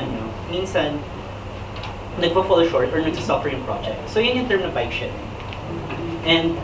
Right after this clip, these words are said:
I think, um, isa sa mga pinakamalaking bike shedding problems natin is yung term na best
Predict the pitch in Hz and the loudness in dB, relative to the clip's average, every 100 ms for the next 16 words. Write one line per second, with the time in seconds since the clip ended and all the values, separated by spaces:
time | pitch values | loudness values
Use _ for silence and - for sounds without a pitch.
0 | - - - 175 220 220 214 185 180 175 | -6 -6 -2 0 2 0 2 2 2 -2
1 | - - - - 180 170 - 196 180 170 | -6 -8 -10 -8 -2 -2 0 2 4 4
2 | 165 - 185 170 170 160 151 151 143 147 | 2 -2 2 4 4 4 2 2 0 -2
3 | - - - 143 165 - 208 196 196 180 | -4 -6 0 2 4 4 4 2 6 6
4 | 175 170 - 151 - - - - - - | 6 2 0 -2 -2 -4 -6 -8 -8 -6
5 | 170 190 170 175 165 156 - 131 - | -4 -2 0 2 2 2 0 -2 -2